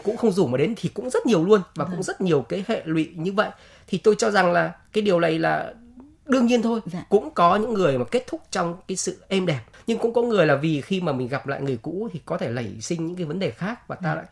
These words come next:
Speaker 1: không kiềm chế được bản thân hoặc ta vượt qua những cái giới hạn. Thì tôi nghĩ là nhìn một cách tích cực và tiêu cực thì nó đều có cả.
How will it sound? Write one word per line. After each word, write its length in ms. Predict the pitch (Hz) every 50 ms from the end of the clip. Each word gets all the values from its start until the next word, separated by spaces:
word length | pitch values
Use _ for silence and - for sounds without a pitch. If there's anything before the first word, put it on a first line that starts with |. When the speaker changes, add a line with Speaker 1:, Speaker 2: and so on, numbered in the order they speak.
| _ _ _ - -
Speaker 1:
không 260 | - - - 220 202 - -
kiềm 200 | 196 151 120 110
chế 200 | - - 127 160
được 100 | 214 185
bản 140 | 156 127 120 -
thân 140 | 156 160
hoặc 160 | 160 170 127 -
ta 100 | - 156
vượt 240 | 156 151 151 147 - -
qua 200 | - 170 165 165
những 120 | 156 175
cái 140 | 170 156 156
giới 180 | 151 - 175 196
hạn. 180 | 185 180 185 - - - - - - _ _
Thì 260 | - 180 160 147 151 - -
tôi 140 | 208 214 202
nghĩ 140 | 190 208
là 260 | 226 208 175 143 - - - - - - - _ _ _ _ -
nhìn 340 | 165 175 180 151 143 135 139
một 160 | 131 127 -
cách 220 | - 214 - _
tích 180 | - 370 - _
cực 120 | - -
và 80 | - 131
tiêu 160 | - - 170
cực 180 | - - 170 -
thì 120 | - 139 139
nó 60 | 147
đều 160 | 175 147 123
có 220 | 117 - 127 156
cả. 240 | - - 165 - -